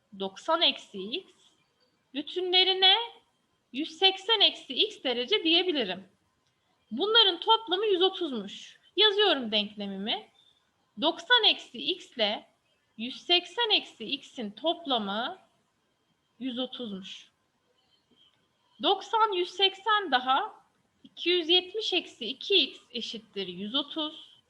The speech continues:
Eksi iki x bu tarafa iki x olarak geçti. Yüz otuz buraya eksi yüz otuz olarak geçti. Yüz kırk.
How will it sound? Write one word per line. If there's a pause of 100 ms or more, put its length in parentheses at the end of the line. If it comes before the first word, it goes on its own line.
(880)
Eksi
iki
x
bu
tarafa
iki
x
olarak
geçti.
Yüz
otuz
buraya
eksi
yüz
otuz
olarak
geçti.
Yüz
kırk.